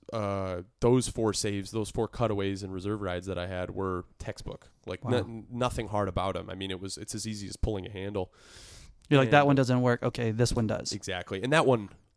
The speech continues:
Speaker 1: always works. And I say always with an asterisk next to it 'cause it doesn't always work.
Speaker 2: Yeah.
Speaker 1: And those are just those freak chances. I mean, that's just,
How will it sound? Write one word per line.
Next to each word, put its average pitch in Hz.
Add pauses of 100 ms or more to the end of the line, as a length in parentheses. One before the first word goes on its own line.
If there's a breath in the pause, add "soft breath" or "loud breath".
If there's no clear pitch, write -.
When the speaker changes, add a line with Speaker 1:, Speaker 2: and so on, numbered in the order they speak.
(520)
Speaker 1:
always 113
works. 113
And 104
I 101
say 110
always 104
with 95
an 90
asterisk 92
next 101
to 120
it 113
'cause 95
it 90
doesn't 98
always 101
work. 113 (280 loud breath)
Speaker 2:
Yeah. 107 (460 loud breath)
Speaker 1:
And 170
those 175
are 151
just 135
those 135
freak 131
chances. 113
I 95
mean, 101
that's 104
just, -